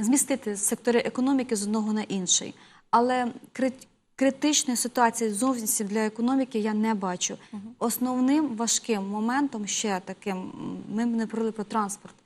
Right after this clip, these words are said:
Speaker 1: це те, що по Дніпру наразі неможливо здійснює жодних вантажних перевезень. Зрозуміло, що експорт зерна, наприклад, транспортування, внутрішня логістика по, е, території
Speaker 2: Мгм.
Speaker 1: країни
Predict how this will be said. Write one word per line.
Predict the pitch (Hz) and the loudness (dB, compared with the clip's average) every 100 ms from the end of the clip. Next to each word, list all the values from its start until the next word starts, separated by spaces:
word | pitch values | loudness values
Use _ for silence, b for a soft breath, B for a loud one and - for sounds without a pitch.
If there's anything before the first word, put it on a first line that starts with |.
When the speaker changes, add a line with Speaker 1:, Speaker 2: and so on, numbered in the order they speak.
| b b - | b b -12
Speaker 1:
це | |
те, | 202 240 | -4 -2
що | 247 220 | -2 -4
по | - 214 | -4 -2
Дніпру | 202 202 226 254 285 _ | -2 -4 -4 -4 -6 _
наразі | 208 196 208 226 240 254 b b _ | -4 0 2 0 0 -6 b b _
неможливо | 214 208 202 190 220 240 240 | -4 -2 -2 0 0 0 -2
здійснює | 185 196 220 - 220 | -4 -4 -2 -4 -4
жодних | 190 202 202 214 | -4 -4 -4 -6
вантажних | 202 196 196 196 202 | -8 -6 -6 -6 -8
перевезень. | - 208 202 190 175 185 _ _ _ _ | -8 -6 -4 -4 -8 -14 _ _ _ _
Зрозуміло, | 202 214 214 233 277 | -4 -2 2 2 2
що | 254 - | 0 -4
експорт | 226 220 - 208 | -4 -4 -6 -6
зерна, | 202 214 233 269 | -4 -2 0 0
наприклад, | 240 214 214 208 | -2 -6 -10 -10
транспортування, | - 202 - 202 208 240 254 | -8 -10 -10 -12 -6 -4 -2
внутрішня | 214 226 226 240 240 | 0 -2 -2 -6 -4
логістика | 226 214 233 - - | -2 -2 -4 -8 -10
по, | 202 - 214 214 196 202 202 | -10 -4 -2 0 -2 -6 -4
е, | |
території | 208 214 220 220 | -2 -2 -2 -2
Speaker 2:
Мгм. | 208 | -2
Speaker 1:
країни | 214 220 262 240 | -4 -2 0 -2